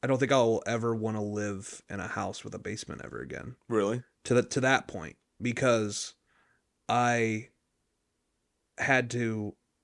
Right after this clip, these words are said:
Speaker 1: I was the only one home, and this was eight, nine years ago now, probably. Um,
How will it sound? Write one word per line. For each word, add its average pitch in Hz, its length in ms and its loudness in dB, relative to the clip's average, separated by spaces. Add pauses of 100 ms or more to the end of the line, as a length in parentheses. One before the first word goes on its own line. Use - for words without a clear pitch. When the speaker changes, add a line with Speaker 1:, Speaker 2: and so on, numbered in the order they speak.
(300)
Speaker 1:
I 120 80 2
was 120 140 0
the 117 120 -4
only 131 280 0
one 120 240 0
home, 110 500 -2 (1160)
and 104 460 -6
this - 320 -6
was 107 220 -8 (1400)
eight, 104 280 -12
nine 107 240 -8
years 110 260 -8
ago 113 220 -2
now, 117 220 -4
probably. 120 580 -4 (600)
Um, 101 420 -6